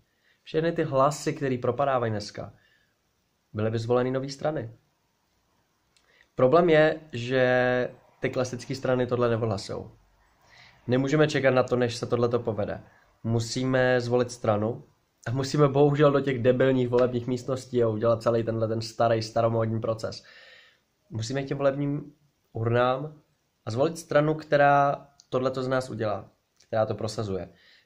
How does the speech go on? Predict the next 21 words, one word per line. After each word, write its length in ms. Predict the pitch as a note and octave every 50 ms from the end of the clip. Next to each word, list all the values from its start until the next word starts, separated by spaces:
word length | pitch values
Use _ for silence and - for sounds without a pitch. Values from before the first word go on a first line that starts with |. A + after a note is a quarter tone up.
| _
která 520 | _ - - A2+ A2 A2 G#2+ G#2+ G#2+ G#2+ G#2
by 100 | F#2+ G#2+
si 140 | - - -
to 80 | A#2
přála, 480 | - - B2 A#2 B2+ A#2+ G2 G#2+ - - _ _ _ _ _ _ _ _ _
která 240 | - - B2 B2 B2
se 140 | A#2 B2+ B2
přeje 220 | - - C#3+ C#3+
modernizovat 880 | C#3 B2 A2+ G#2 A2 A2 G#2+ G#2+ G#2 G2 F#2+ G2+ G2+ F#2+ F#2 - - - _ _ - - _ _
způsob 520 | - - - - - A2+ A2 - A#2+ G#2+ G2
volení, 400 | G#2+ G#2+ G#2+ G#2+ G#2+ G#2+ G#2+ A2
ale 200 | B2 C3 C#3+ D#3
i 20 |
další 420 | D#3 C3 C3+ D#3 E3+ E3+ - G3+ F3+
věci, 420 | E3+ C#3+ - - - G2 F2+ - - _ _ _ _ -
jak 140 | A2+ G#2+
můžeme 280 | A#2 A2 G#2 A2+ A2+ A2
ovlivňovat 680 | - A#2 G2+ G#2 G2+ G2+ G#2 G2 F#2+ G2 F#2+ - - - _ _ _ _ _ _ _ _ _ _ _ _ _ _ _ _ _ _ -
veřejnou 440 | - - G#2 G2 G#2+ G#2 G2+ G#2 G2
správu. 640 | G2 - - - G#2 G2+ G2 G2 F2 F2 D#2+ - - _ _ _ _ _ _ _ _ _ _ _ _ _ _ _ _ _
Samozřejmě, 600 | - - B2 C#3 D3+ D3 B2+ A#2+ A2+ G2+ F#2+ F#2+